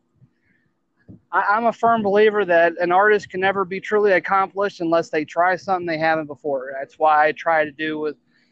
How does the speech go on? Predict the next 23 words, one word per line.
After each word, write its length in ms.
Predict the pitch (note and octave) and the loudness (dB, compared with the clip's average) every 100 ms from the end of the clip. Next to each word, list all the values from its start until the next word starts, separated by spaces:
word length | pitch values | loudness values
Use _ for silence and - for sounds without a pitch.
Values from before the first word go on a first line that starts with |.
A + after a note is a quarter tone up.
| _ _ - | _ _ -16
the 60 | |
drawing, 440 | D#3+ G3+ G#3 G3+ F#3 | -2 2 4 2 2
airbrushing, 840 | F#3 F3+ F3+ F3+ - F#3+ F3 E3 | 2 2 2 2 0 -4 -4 -2
hand 300 | E3+ E3+ D#3 | -2 -2 -4
painting. 560 | F3 E3+ E3+ E3+ E3 - _ _ D3+ | -4 -2 -2 -4 -8 -12 _ _ -6
You 80 | |
know, 220 | D3+ D#3 D#3 | 0 4 4
I 180 | E3 | 4
just 260 | E3 F3 - | 0 -8 -8
think 260 | G3 F3+ E3+ | -6 -6 0
that 180 | D#3+ | 2
I'm 200 | E3+ F#3 | 2 0
never 240 | F#3+ F3+ F#3 | -4 -4 -4
going 240 | F#3 F3+ | -2 -2
to 80 | D#3+ | -6
feel 260 | - F#3 F3+ | -6 0 2
like 160 | D#3 | 2
I've 140 | E3 D#3+ | 2 0
accomplished 720 | D3+ F#3+ G3 E3 D#3+ D#3 E3+ | 0 0 0 -2 -4 -2 -2
everything 380 | E3+ E3+ F3 | -2 -4 -6
that 100 | E3 | -2
I 100 | D#3 | -2
can 580 | D3+ F#3+ G3 F#3+ E3 D#3 | -4 -8 -6 -4 -4 -8